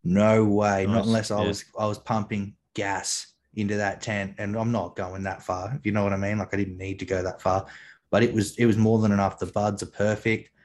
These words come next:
Speaker 1: They've got plenty of, um, plenty of frost on them, so
Speaker 2: Mm-hmm.
Speaker 1: trichome production was
Speaker 2: Yeah.
Speaker 1: amazing, and they were nice and dense.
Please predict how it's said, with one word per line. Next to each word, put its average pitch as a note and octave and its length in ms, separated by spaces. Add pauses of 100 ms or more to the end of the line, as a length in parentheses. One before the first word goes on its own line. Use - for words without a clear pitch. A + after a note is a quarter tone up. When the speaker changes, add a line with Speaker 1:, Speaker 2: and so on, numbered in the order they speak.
(340)
Speaker 1:
They've F#2+ 180
got G2 240
plenty G#2+ 380
of, F#2+ 280
um, F#2+ 440 (360)
plenty G#2+ 240
of F#2+ 80
frost G#2 400
on G#2 180
them, G2+ 220
so G2 200
Speaker 2:
Mm-hmm. F#2+ 220 (220)
Speaker 1:
trichome G2+ 460
production G2 480
was F#2+ 180
Speaker 2:
Yeah. F#2+ 120 (280)
Speaker 1:
amazing, G2 680 (380)
and A2 140
they A#2 100
were A2 140
nice A#2 440
and G2 180
dense. F#2 540